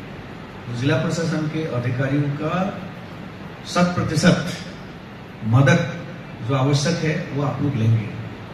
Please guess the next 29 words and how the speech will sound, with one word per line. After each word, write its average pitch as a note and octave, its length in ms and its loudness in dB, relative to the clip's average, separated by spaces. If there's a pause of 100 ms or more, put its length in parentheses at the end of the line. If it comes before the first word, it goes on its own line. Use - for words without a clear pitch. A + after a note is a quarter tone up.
(380)
अभी C3+ 120 4
बरिहा C#3+ 340 8
साहब D#3+ 260 4
मुझे D3+ 120 4
पूछ D3 280 0
रहे D3+ 220 0
थे D3+ 120 -4
कि C#3 80 -4
सर, C#3+ 320 0 (180)
इस, - 220 -6
इसी D3 200 -2
दौरान B2+ 520 4 (640)
यदि C#3 160 -2
किसी C#3+ 280 0
को D#3 500 2
अभी C3 200 2
विकास D3 460 2
यात्रा C#3+ 280 4
के C#3+ 140 2
दौरान C#3 520 2 (200)
यदि B2 560 0 (280)
उन B2 60 -4
पर C3+ 220 -6
ड्यूटी C3 260 -2
लगाई B2 300 2
जाती C#3 260 0
है, C#3 100 2
क्या C#3 100 2
होगा? G#2+ 420 -2